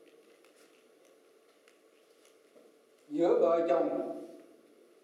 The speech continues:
giữa cha mẹ và con cái, thường xảy ra giữa bạn bè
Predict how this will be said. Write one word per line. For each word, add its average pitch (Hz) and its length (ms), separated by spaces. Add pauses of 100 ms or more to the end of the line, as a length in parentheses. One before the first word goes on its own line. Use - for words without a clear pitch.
(500)
giữa 165 320
cha 185 140 (140)
mẹ 147 260
và 139 160
con 160 220
cái, 156 240 (1400)
thường 196 320
xảy - 240
ra - 540
giữa - 160
bạn 170 240
bè - 420